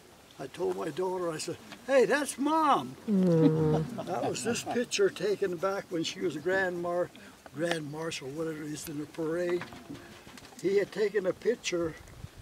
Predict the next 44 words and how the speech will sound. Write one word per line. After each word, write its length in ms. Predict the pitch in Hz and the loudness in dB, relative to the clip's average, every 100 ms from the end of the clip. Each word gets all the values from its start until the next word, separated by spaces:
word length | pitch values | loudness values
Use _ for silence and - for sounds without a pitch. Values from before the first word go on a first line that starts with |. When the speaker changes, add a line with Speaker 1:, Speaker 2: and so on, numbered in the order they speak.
| - - 160 | -20 -20 -8
Speaker 1:
and 220 | 156 156 | -6 -4
they 220 | 160 170 | -2 -2
had 280 | 151 160 151 | -2 -6 -6
put 180 | - 214 | 4 6
it 160 | 220 196 | 6 4
up 160 | 190 - - | 0 0 0
there 280 | 185 180 | 4 4
in, 340 | 196 160 156 160 - | 4 0 -2 -8 -14
as 300 | 190 165 151 | -10 -8 -4
a, 100 | 160 147 156 - 185 | -6 -8 -14 -10 -6
in 160 | 170 | -4
that 200 | 175 170 | -4 -4
Memorial 600 | 151 165 190 196 180 165 | -4 -2 0 2 2 0
Day 400 | 160 180 180 156 - - - | 0 0 2 0 -4 -14 -6
celebration. 880 | 190 165 151 185 196 190 - 160 139 - - - - | -2 0 0 0 0 -2 -4 -6 -8 -14 -20 -18 -10
And 140 | 156 | 0
this 220 | 180 190 | 2 2
is 100 | 175 | 2
that 220 | 185 165 - | -2 -2 2
picture 340 | 185 185 185 | 4 4 2
in 60 | 160 | -4
the 100 | 156 | -10
small, 480 | - 185 170 165 - - - - | -10 -6 -4 -6 -8 -16 -20 -14
because 300 | 151 170 - | -6 -6 -6
he 80 | 165 | -8
gave 240 | 156 151 147 | -6 -6 -6
me 80 | 156 | -6
this 300 | 165 147 - - - | -6 -6 -10 -14 -14
quite 220 | - 156 | -8 -8
a 80 | 147 | -8
few 160 | - | -12
years 340 | 165 160 143 143 | -10 -8 -8 -10
before. 460 | 139 - 359 151 127 - - - - - - - | -12 -8 -6 -6 -10 -6 -4 -6 -8 -10 -8 -6
So 120 | - | -6
I 80 | 165 | -4
was 160 | 208 - | -4 -4
proud 400 | - 190 185 175 | -2 0 0 0
that 160 | 185 165 - | -2 -4 -8
my 140 | 170 | -8
mother 380 | 156 180 196 196 | -6 -4 -2 -2
was 200 | 156 135 | -4 -10
part 400 | - 190 185 185 | -6 -2 -2 -2
of 260 | 175 147 151 | -6 -6 -6
the, 340 | 147 143 143 | -4 -4 -8